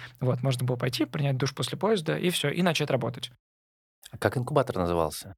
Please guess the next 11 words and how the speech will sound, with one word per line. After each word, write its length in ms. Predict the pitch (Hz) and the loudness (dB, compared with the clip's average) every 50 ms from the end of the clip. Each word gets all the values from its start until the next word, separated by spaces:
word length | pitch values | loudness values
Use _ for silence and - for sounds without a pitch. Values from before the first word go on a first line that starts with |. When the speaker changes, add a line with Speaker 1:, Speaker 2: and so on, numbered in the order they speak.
| _ _ _ _ - | _ _ _ _ 0
Speaker 1:
Ингрия 380 | 165 160 147 135 143 151 156 | 2 2 4 4 4 2 2
также. 360 | - - - - - 123 - - - | 2 0 -2 -2 -2 -2 -2 -4 -4
Бизнес-инкубатор 800 | - - 139 143 160 185 - - 156 143 139 143 151 - - - | 0 2 2 4 4 2 0 0 -4 -2 2 2 2 2 2 0
Ингрия. 400 | 135 135 131 135 - 127 123 123 - - - - - - | 0 0 0 0 0 0 0 -2 -2 -6 -10 -14 -12 -8
Технопарк 500 | - - - - 135 139 - 233 208 - 175 | -6 -4 0 2 4 6 6 4 4 2 2
Ингрия 320 | 165 151 127 127 123 123 | 2 2 2 2 2 2
и 20 | 127 | 2
бизнес-инкубатор 800 | 139 147 143 151 143 - - 139 - 135 123 120 120 - - | 2 0 0 0 -2 -4 -4 -6 -6 -4 -4 -4 -4 -4 -6
Ингрия. 340 | 123 120 120 120 120 123 131 - | -6 -6 -6 -6 -8 -10 -8 -6
Speaker 2:
Не, 140 | - - - | -6 -6 -4
подожди, 400 | - 85 90 90 87 82 76 | -2 0 0 2 2 0 -4